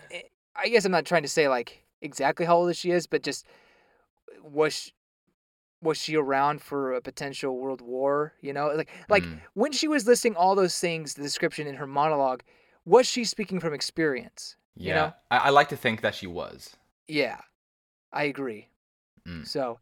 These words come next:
Speaker 1: and she seems to have known the government official guy, or at least he knew her more so than he knew Twilight, you know?
Speaker 2: Right.
Speaker 1: Anyway, fun, fun character.
Speaker 2: Yeah.
Speaker 1: Uh, well, I mean, I wanna, I wanna learn more about her, but,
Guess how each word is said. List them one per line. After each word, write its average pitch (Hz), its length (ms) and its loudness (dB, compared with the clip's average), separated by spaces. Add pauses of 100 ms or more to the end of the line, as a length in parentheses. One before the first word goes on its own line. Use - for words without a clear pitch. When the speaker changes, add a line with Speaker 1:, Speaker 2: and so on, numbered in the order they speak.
(100)
Speaker 1:
and 165 160 -2
she 190 120 -2
seems 208 260 0
to 196 100 4
have 165 100 4
known 151 340 -2
the 131 320 -2
government 135 340 -6
official 131 280 -8
guy, 120 360 -6 (640)
or 131 80 -4
at 127 80 -2
least 127 160 -6
he 151 220 -6
knew 127 340 -8 (140)
her 123 500 -4
more 135 220 -6
so 131 240 -6
than 117 260 -16 (320)
he 123 160 -16
knew 120 140 -16
Twilight, 113 580 -8
you 123 140 -16
know? 120 180 -16 (400)
Speaker 2:
Right. 82 340 -4 (480)
Speaker 1:
Anyway, 175 360 2 (340)
fun, 196 280 0
fun 185 240 -2
character. 165 600 2 (400)
Speaker 2:
Yeah. 92 280 -6
Speaker 1:
Uh, 131 300 -2
well, 139 320 2 (560)
I 151 40 -18
mean, 147 120 -6
I 156 60 4
wanna, 165 240 6
I 135 80 0
wanna 160 200 4
learn 135 200 -2
more 139 180 0
about 135 300 4
her, 131 120 -6
but, - 300 -10